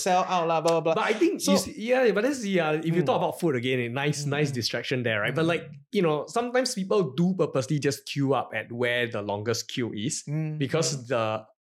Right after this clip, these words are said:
Speaker 2: perception is that if the queue is long, it must be good.
Speaker 1: Mm, mm, mm.
Speaker 2: Right?
Speaker 1: Yeah, fair, fair.
Speaker 2: So to some extent, there's some element of truth in there.
Speaker 1: Yeah, yeah, on, on, on some level. But I think when it comes to
Speaker 2: <laughs>
Speaker 1: investing,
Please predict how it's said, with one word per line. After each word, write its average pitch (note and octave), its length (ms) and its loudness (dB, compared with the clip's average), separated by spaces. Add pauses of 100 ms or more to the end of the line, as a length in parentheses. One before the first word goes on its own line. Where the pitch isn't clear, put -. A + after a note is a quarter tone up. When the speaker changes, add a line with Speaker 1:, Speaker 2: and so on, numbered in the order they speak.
(100)
Speaker 2:
perception D#3 520 -2
is A2+ 200 -8
that G#2 160 -2 (240)
if A#2+ 180 -6
the A#2+ 100 -2
queue F3 240 0
is A2+ 220 -2
long, A#2+ 320 -2 (220)
it B2 100 -4
must A2 240 -6
be G2+ 140 -4
good. A2 180 -2 (100)
Speaker 1:
Mm, C#3+ 200 -10
mm, C3 240 -12 (180)
mm. - 60 -8
Speaker 2:
Right? G3+ 180 2
Speaker 1:
Yeah, A#3 60 2
fair, A3+ 280 0
fair. A3+ 140 0
Speaker 2:
So G#3 140 4
to F#3+ 100 2
some A3+ 240 0
extent, F3+ 300 2
there's A#2+ 220 0
some D#3+ 340 0
element B2+ 380 0
of G2 120 -2
truth - 360 -6
in A#2+ 140 -2
there. A#2 280 0
Speaker 1:
Yeah, G#3 400 0
yeah, G#3+ 440 2
on, G3 140 2
on, - 80 -4
on G3 80 0
some A#3 240 0
level. F#3+ 220 2
But F#3 80 0
I F#3 80 2
think C#4 160 0
when G3+ 100 4
it D#3+ 60 4
comes D#3 160 4
to E3+ 80 4
Speaker 2:
<laughs> D3 80 -2
Speaker 1:
investing, E3+ 640 0